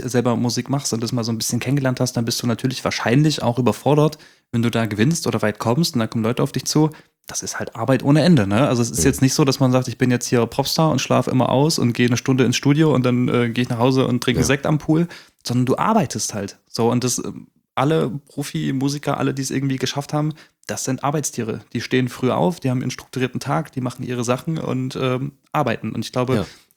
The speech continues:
Speaker 1: sich da drauf einzulassen, dass dieses ganze, diese ganze Szene auch unromantische Teile hat, ich glaube, das ist für viele erstmal eine Hürde,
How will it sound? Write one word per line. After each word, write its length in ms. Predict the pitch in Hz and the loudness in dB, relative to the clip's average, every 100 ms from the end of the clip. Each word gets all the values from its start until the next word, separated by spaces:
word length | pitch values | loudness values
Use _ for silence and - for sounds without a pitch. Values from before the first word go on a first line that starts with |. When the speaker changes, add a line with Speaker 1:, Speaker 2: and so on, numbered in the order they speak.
| - | -2
Speaker 1:
sich 160 | 127 | 0
da 180 | 123 151 | 2 2
drauf 200 | 156 143 | 2 0
einzulassen, 640 | 131 165 - 165 - 160 147 | -2 -4 -4 -6 -4 -6 -4
dass 300 | - - - - _ - | -6 -6 -10 -20 _ 0
dieses 320 | 127 120 117 | 0 0 -2
ganze, 440 | 120 123 - 123 117 | -2 -4 0 0 0
diese 200 | 120 123 | -2 -2
ganze 240 | 127 - | -2 -4
Szene 340 | - - 135 | -2 2 4
auch 180 | 117 117 - | 2 -2 2
unromantische 840 | 156 185 143 113 113 113 - 117 | 6 6 6 2 0 -2 0 0
Teile 260 | - 120 113 | 0 -2 0
hat, 220 | 110 - - _ _ _ - - | -2 -6 -18 _ _ _ -14 -8
ich 80 | |
glaube, 240 | - 135 151 | 0 2 4
das 160 | 151 - | 2 0
ist 140 | 139 | -4
für 140 | - | -6
viele 280 | 120 - 160 147 | -4 0 4 4
erstmal 400 | - 143 127 - | 2 -2 -2 -2
eine 220 | 127 113 | -2 0
Hürde, 280 | 123 120 | 0 0